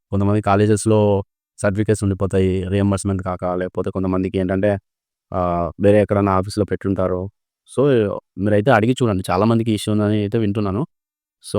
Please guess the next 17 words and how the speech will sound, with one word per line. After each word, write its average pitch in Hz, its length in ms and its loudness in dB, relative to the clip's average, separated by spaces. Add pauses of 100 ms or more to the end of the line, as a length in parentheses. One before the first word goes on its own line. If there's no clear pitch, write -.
మీరు 101 220 2
చ-, 95 180 -6 (280)
మీరు 101 220 0
అక్కడికి 104 220 -2
వెళ్తే, 110 260 4 (200)
మీరు 107 180 0
అక్కడికి 101 260 -6
వెళ్ళి 117 220 0 (120)
ట్వంటీ 101 240 -6
సిక్స్త్ 117 240 -2
రోజు 113 160 4
మీరు 107 160 -2
వెళ్ళి 98 220 -2
అడిగితే 110 260 -2
మాత్రం 117 280 -4 (580)
ఏదైనా 117 300 4
జరగచ్చు. 107 380 2